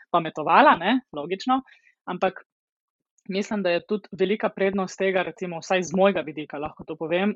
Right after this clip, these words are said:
da sem tudi jaz organizator, a ne. Jaz tudi organiziram svoje stvari, delujem tudi na strani organizatorjev in zato pač lažje razumem tudi njihova stališča. In meni osebno recimo je, um,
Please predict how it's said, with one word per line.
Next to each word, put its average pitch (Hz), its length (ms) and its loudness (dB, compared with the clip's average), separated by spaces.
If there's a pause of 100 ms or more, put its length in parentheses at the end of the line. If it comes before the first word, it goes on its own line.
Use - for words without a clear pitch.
da 180 220 -8
sem 180 140 -12
tudi 185 200 0
jaz 190 100 4 (200)
organizator, 170 760 -4 (380)
a 143 60 -14
ne. 160 200 -6
Jaz 175 160 -6
tudi 175 160 -2
organiziram 170 500 0
svoje 175 320 0
stvari, 233 360 0 (340)
delujem 180 400 6
tudi 190 240 0
na 160 140 -4
strani 190 340 0
organizatorjev 160 720 -2
in 202 60 2
zato 185 220 -4
pač 190 240 0
lažje 196 280 6
razumem 185 300 0
tudi 190 180 -2
njihova 196 380 2
stališča. 147 500 -10 (680)
In 170 340 -4
meni 196 280 4
osebno 202 340 4
recimo 185 380 -2
je, 160 400 -2
um, 143 380 -8